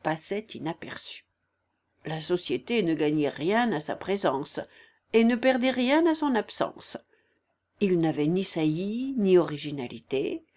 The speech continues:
ni aucune de ces qualités qui sont comme les signes particuliers de l'intelligence.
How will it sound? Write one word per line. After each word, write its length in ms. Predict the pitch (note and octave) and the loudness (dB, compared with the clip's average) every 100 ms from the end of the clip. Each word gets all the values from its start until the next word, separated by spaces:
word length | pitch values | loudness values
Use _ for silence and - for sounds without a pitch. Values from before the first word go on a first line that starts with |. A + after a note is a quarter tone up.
| - - - | -20 -8 2
ni 200 | G#3 G#3+ | 8 8
aucune 440 | A3+ A3 B3 C#4 | 8 4 2 2
de 100 | C4+ | 0
ces 180 | A3+ A3 | -2 -4
qualités 640 | A3 G#3 G#3 - G#3+ B3 - | 0 0 0 0 0 0 -2
qui 140 | G#3 | -6
sont 300 | - G3+ A#3+ | -2 0 0
comme 240 | A#3+ G3 | 0 2
les 80 | F#3 | 2
signes 420 | F3+ - G#3 G#3 | 2 -2 -2 -2
particuliers 720 | F#3 E3 - G3+ - C3 C#3+ F#3 | -4 -6 -8 -10 -6 -2 0 2
de 100 | A3 | 0
l'intelligence. 1120 | D#3+ C3+ G3+ B2 F#2+ - - - - - | -2 -4 -4 -6 -8 -10 -12 -10 -10 -10